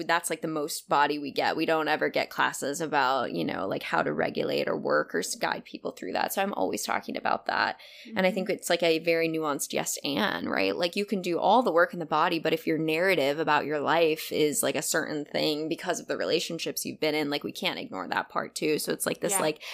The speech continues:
Speaker 1: we need some sort of, like, combo of both, which it's frequently not. It's frequently
Speaker 2: Yeah.
Speaker 1: cognitive,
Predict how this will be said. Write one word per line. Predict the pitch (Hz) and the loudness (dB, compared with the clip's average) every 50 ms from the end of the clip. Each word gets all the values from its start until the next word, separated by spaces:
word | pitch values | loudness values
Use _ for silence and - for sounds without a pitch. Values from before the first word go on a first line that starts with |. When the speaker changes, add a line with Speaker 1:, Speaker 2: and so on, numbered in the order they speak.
| - - - - | -12 -14 -10 -2
Speaker 1:
we | - 185 | 0 0
need | 185 185 185 175 | 2 2 0 0
some | - 196 180 175 | 0 -2 -2 0
sort | - 180 165 165 | 0 2 2 2
of, | - - | 2 0
like, | 135 - - | -2 -2 -4
combo | - - 170 165 170 175 180 175 | -2 2 4 4 4 4 4 4
of | 175 170 156 156 156 160 - - | 4 4 4 4 0 -2 -2 2
both, | 156 151 151 151 151 - - | 4 4 6 4 2 0 -2
which | 170 165 - | -4 -4 -4
it's | 160 - - | -6 -6 -8
frequently | - - - 185 190 190 185 - 196 - 196 190 185 | -10 -6 -2 0 0 0 0 -2 -4 -2 -2 -4 -4
not. | 175 170 170 170 - - - - - | -2 -2 -2 -2 -2 -4 -4 -6 -8
It's | - - - | -10 -8 -8
frequently | - - 170 160 - - - - 170 160 | -4 -4 -4 -4 -2 -4 -4 -2 -2 -2
Speaker 2:
Yeah. | 208 | -4
Speaker 1:
cognitive, | 208 - 196 180 175 175 175 175 165 165 160 | 0 2 4 4 4 2 0 -2 -2 -2 -4